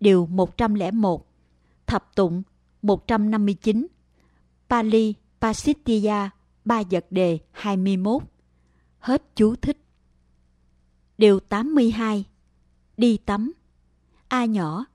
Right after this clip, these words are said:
duyên khởi. Bấy giờ các tỳ kheo ni đi tắm, không mang áo tắm theo, không biết mặc cái gì để tắm. Các tỳ kheo ni trưởng lão thấy, bằng mọi cách quở trách,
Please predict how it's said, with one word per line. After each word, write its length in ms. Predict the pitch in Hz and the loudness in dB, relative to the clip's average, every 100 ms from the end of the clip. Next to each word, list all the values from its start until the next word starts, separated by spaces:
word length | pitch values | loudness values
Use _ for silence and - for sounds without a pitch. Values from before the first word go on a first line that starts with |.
| _ _ _ _ - | _ _ _ _ 2
duyên 300 | 226 208 190 | 4 4 0
khởi. 380 | - 160 175 - _ _ _ _ _ _ _ _ _ - | -4 -4 -6 -8 _ _ _ _ _ _ _ _ _ 0
Bấy 180 | 262 311 | 2 4
giờ 300 | 202 185 170 | 4 4 0
các 260 | - 320 | -2 0
tỳ 140 | 233 175 | 4 2
kheo 280 | - 240 220 | 2 0 2
ni 320 | 220 214 196 - | 2 2 0 0
đi 140 | 220 202 | 0 0
tắm, 380 | - 214 294 - | -2 -2 -4 -8
không 320 | - 254 202 202 | -2 0 2 0
mang 200 | 190 175 | -4 -4
áo 140 | 220 | -6
tắm 280 | 247 220 254 | -4 -6 -6
theo, 360 | - 226 196 180 _ - | -6 -4 -4 -4 _ -8
không 280 | - 247 | -2 0
biết 220 | 233 330 247 | 0 -2 -2
mặc 200 | 180 - | -4 -4
cái 140 | - 277 | -4 -2
gì 240 | 202 170 - | 0 -2 0
để 140 | 170 | 0
tắm. 320 | 185 208 233 349 _ _ _ _ | 0 -4 -4 -8 _ _ _ _
Các 180 | 311 - | -4 2
tỳ 160 | 202 175 | 2 2
kheo 260 | - 233 | 0 0
ni 240 | 220 220 208 | 2 2 0
trưởng 320 | - 160 233 | -2 -2 -2
lão 200 | 175 185 | -4 -6
thấy, 380 | - 233 269 349 _ _ | -6 -2 -2 -4 _ _
bằng 260 | 185 156 165 | -6 -4 -2
mọi 180 | 156 | -2
cách 340 | 165 302 - - | -2 -6 -6 -2
quở 240 | 175 151 | 0 0
trách, 240 | - 277 | -2 -6